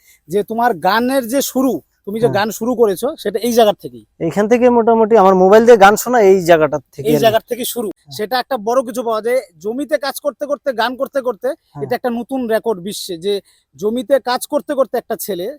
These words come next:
Speaker 1: সে চলে গেল জি বাংলা মঞ্চে, এটা ভাবার বিষয়। আরেকটা জিনিস, আরেকটা জায়গা আপনাদের দেখাবো, যেটা জি বাংলা থেকে,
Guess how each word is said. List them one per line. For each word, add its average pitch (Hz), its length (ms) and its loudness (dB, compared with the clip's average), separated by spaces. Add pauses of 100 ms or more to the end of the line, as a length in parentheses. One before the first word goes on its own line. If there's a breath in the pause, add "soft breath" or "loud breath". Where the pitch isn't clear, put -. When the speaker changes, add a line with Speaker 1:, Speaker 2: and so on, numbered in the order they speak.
Speaker 1:
সে 208 400 -6 (220)
চলে 214 200 -4
গেল 214 160 -6
জি 180 180 -10
বাংলা 208 260 -6
মঞ্চে, 151 340 -14
এটা - 580 -20
ভাবার 196 280 -2
বিষয়। 160 260 -6 (240)
আরেকটা 269 360 0
জিনিস, 294 220 0
আরেকটা 269 300 0
জায়গা 262 260 2
আপনাদের 294 300 -2
দেখাবো, 247 400 2 (240)
যেটা 254 400 0
জি 202 180 -8
বাংলা 277 580 0 (340)
থেকে, 240 360 0